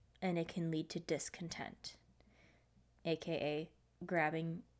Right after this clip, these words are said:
your phone or watching the news or reaching for whatever it is that's going,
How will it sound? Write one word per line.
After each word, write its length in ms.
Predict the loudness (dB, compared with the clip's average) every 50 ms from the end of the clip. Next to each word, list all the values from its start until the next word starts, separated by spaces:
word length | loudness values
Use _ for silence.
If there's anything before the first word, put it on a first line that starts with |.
| -8 -2
your 180 | 2 2 4 2
phone 560 | 2 4 6 6 6 6 4 0 -2 -4 -6 -10 _ _ -12 -4 0
or 300 | 2 4 4 4 2 0 -2
watching 420 | -4 -6 -4 -6 -4 -2 -2 -2 0 2
the 140 | 0 2 2
news 460 | 2 0 0 0 -2 -4 -6 -8 -12 -14 _ -6 -2
or 220 | 0 0 0 0 -4 -8 -12 -14 -14 -16 -18 -20 -20 _ _ _
reaching 520 | 0 2 4 4 4 4 2 0 0 0 -2
for 560 | -2 -2 0 2 2 4 4 4 2 0 -2 -6 -8 -6 -4 -4 -4 -4 -6 -12 -20 -20 -20 -20 -20 -20 -20 _ _ _ _ -20 -20 _ _ _ _ -20 -20 _ _ _ -20 -20 -20 -10 -6
whatever 460 | 2 8 12 12 12 12 12 12 12
it 60 | 12
is 220 | 12 12 12 12 12
that's 200 | 8 8 8 6
going, 240 | 4 4 4 4